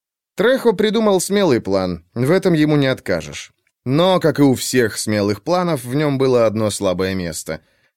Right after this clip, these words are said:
Если Нагата согласится с условиями, Трехо позволит ей командовать, пока не нарастит утраченную силу. А если окажется, что Дуарте невозможно контролировать, вероятно, придётся даже оставить её номинальным руководителем на вечные времена.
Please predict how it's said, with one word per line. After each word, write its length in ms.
Если 300
Нагата 420
согласится 520
с 60
условиями, 720
Трехо 460
позволит 520
ей 160
командовать, 640
пока 260
не 100
нарастит 500
утраченную 640
силу. 400
А 160
если 380
окажется, 600
что 360
Дуарте 800
невозможно 680
контролировать, 800
вероятно, 540
придётся 440
даже 380
оставить 500
её 140
номинальным 560
руководителем 800
на 80
вечные 560
времена. 500